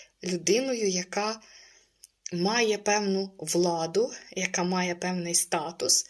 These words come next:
яка, можливо, має, навіть не має того статусу це в-, чи влади в суспільстві, але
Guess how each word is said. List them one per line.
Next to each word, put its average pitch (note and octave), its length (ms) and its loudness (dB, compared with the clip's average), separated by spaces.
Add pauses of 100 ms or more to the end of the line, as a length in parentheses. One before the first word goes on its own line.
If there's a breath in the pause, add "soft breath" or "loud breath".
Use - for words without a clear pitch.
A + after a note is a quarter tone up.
(380 loud breath)
яка, D#4 400 2 (180)
можливо, C4+ 580 4 (760)
має, B3 500 4 (320)
навіть G#3+ 360 0
не A3 100 2
має A3 320 6
того G3+ 260 2
статусу G3+ 500 2
це F#3 180 4
в-, F#3 160 -4
чи G#3 160 6
влади C4 440 0
в - 40 4
суспільстві, F#3+ 600 2
але B3 260 0